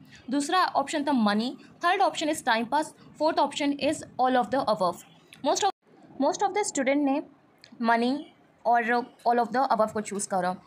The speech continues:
but करेक्ट इसमें पैशन था। आप मेडिकल फील्ड को चूज़ करो, उसमें मनी के बिहाफ में आपको लगता है कि आपको एडमिशन मिल पाएगा।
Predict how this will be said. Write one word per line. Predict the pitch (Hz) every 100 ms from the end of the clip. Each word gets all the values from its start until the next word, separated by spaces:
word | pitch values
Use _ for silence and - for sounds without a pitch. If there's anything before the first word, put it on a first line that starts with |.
| - 247
but | 262 -
करेक्ट | 226 254
इसमें | 269 269 285
पैशन | 285 208 208 208
था। | 202 175 - - -
आप | 311 - - _ _ - - - -
मेडिकल | 262 277 285 359
फील्ड | 330 277
को | 277
चूज़ | 277 226 -
करो, | 240
उसमें | 285 320
मनी | 311 247 240 285
के | 294 302 247 -
बिहाफ | 247 240 226 247
में | 269
आपको | 269 277
लगता | 254 208 -
है | 269
कि | 269
आपको | 233 247
एडमिशन | 233 214 247
मिल | 233
पाएगा। | 214 175 185